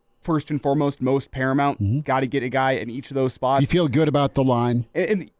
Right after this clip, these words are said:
Speaker 1: you feel good about the line. Maybe you bring in a piece for some depth. That was, like, the thing that killed Nebraska this year was once you made it through that, that top line of guys and you had some injuries, what did you have behind them?
Speaker 2: Mm-hmm.
Speaker 1: I think some depth and some more competition in the offensive line would be good. You're bringing in some high school guys. You have some high school guys that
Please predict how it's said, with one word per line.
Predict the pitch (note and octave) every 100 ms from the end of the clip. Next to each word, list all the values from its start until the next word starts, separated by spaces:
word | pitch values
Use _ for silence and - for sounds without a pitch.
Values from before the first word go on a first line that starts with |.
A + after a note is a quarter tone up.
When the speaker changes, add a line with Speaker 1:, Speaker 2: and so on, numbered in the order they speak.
| _
Speaker 1:
you | A3 B3+
feel | D#4+ A3
good | G3
about | G3 G3 G3
the |
line. | G3 G3+ G#3 F3
Maybe | F#3+ F#3
you | E3+
bring | F3
in | F3
a | E3
piece | - E3+ D3+
for | - D3
some | - C#3 A2+
depth. | C3 C3 C#3+ D#3
That |
was, | E3+ D#3
like, | D3+ -
the |
thing | - D3+
that | C#3 -
killed | C3+ C3+
Nebraska | B2 B2+ B2+ C#3+
this | A2 A#2+ -
year | C#3+ C3+
was | B2+ A#2+ G#2+
once | C3+ C#3
you | C#3
made | B2+ B2
it | A#2
through | C3+
that, | B2+ A#2 -
that | C3 - _
top | - C3+ C3
line | C3+ C3
of | A2+
guys | A#2 B2+
and | B2+
you | A#2+
had | A#2+
some | A2
injuries, | A2 B2 C3+ C#3 A#2
what | A2 A#2
did | G#2+
you | A2+
have | A#2+ G#2
behind | G2+ A2+ G2+
them? | F2+ G2+
Speaker 2:
Mm-hmm. | G#2+ _ _ _ _ _ C#3
Speaker 1:
I | D3+ D3+ D3+
think | C#3+ - F3 -
some | - D#3+ C3
depth | C#3 C#3 -
and | C#3+
some | C3
more | B2+
competition | C3+ B2+ B2 B2 C#3+
in |
the | C3
offensive | C#3 B2
line | B2+ B2+ C3+
would | C3
be | B2+
good. | C3+ C3
You're | A#2
bringing | D3 D#3 C#3
in | C#3
some | C#3+ C3+
high | C3
school | C#3 - C3+
guys. | C3+ C3 B2
You | C3+
have | C3
some | C3+
high | B2+ C3
school | - C3
guys | B2+ C3
that | C3+ A#2+